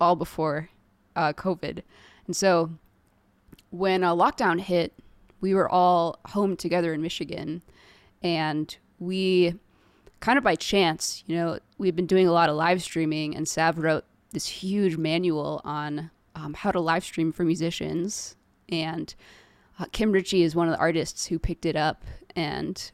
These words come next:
we did our first, uh, Zoom co-write with Kim, and just, you know, it, it really opened us up in a time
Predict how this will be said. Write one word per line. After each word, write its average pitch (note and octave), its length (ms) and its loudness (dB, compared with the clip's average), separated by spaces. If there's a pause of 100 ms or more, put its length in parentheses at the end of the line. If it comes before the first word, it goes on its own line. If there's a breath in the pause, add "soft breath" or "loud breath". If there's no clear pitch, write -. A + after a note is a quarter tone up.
(140)
we F#3 100 -2
did E3+ 180 0
our D#3+ 140 2
first, - 720 -2 (120)
uh, D#3+ 360 -10 (180)
Zoom G#3 380 2
co-write D#3 580 -4
with - 300 -6
Kim, D#3+ 420 -6 (100)
and D#3 220 -8
just, - 460 -4 (840 soft breath)
you G3 80 -2
know, G3+ 120 2
it, F3 380 0 (380)
it F#3 120 0
really A#3+ 280 4
opened G#3 260 2
us F3 160 0
up G3 160 4
in F#3 120 4
a E3 40 0
time F3 520 0